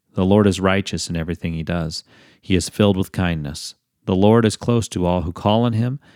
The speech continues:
yes, to all who call on him in truth. He grants the desires of those who fear him. He hears their cries for help and rescues them. The Lord protects all those who love him, but he destroys the wicked.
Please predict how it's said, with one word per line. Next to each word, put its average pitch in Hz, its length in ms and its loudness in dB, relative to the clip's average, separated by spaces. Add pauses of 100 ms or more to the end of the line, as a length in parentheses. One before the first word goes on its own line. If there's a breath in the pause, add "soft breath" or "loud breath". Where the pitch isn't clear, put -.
(140 soft breath)
yes, 95 380 -2
to - 180 -4
all 104 220 2
who 117 140 0
call 85 240 -4
on 85 100 -4
him 82 220 -4
in 80 80 -6
truth. 82 420 -6 (480 soft breath)
He 107 60 -2
grants 123 380 2
the 113 100 0
desires 104 640 2
of 82 100 -6
those 85 220 0
who 85 100 -4
fear 107 260 0
him. 71 220 -6 (140)
He - 160 -8
hears 120 320 2
their 117 180 2
cries 101 400 0
for - 140 -6
help 85 280 -2
and 82 140 -4
rescues 82 460 -6
them. 62 260 -10 (540 soft breath)
The 95 100 -2
Lord 113 240 4
protects 110 500 0
all 101 300 4
those 87 280 0
who 90 100 -4
love 87 240 2
him, 78 160 -4
but 78 100 -4
he 85 80 -2
destroys 85 640 2
the 85 100 -2
wicked. 85 440 -4